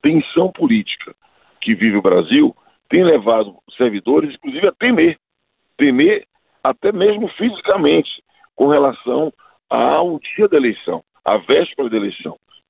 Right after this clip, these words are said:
E nós queremos ouvir, ah, essas preocupações dos servidores que atuam no processo eleitoral,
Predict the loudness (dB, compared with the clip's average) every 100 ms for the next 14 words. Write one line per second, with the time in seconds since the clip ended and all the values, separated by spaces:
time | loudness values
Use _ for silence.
0 | -6 0 0 2 4 4 4 4 4 0
1 | -2 -8 _ _ _ -2 0 0 0 0
2 | -2 -2 -4 -2 -2 -2 -4 -2 -2 -2
3 | 0 0 0 -2 -2 -2 -2 -2 0 -2
4 | -2 -8 -20 _ -4 0 0 0 0 0
5 | -2 0 2 2 2 2 0